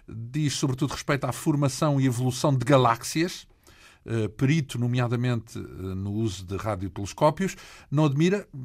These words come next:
que tenha assinado para cima de quarenta artigos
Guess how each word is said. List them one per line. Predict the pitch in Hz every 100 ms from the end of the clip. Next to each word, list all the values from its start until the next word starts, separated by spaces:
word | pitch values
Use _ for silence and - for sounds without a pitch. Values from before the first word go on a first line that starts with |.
| 120 110
que | -
tenha | - 117 120 123
assinado | - 92 - 104 110 110 104 104 - - - - -
para | 110
cima | - 127
de | 117
quarenta | - 123 151 147 127
artigos | 113 127 127 127 -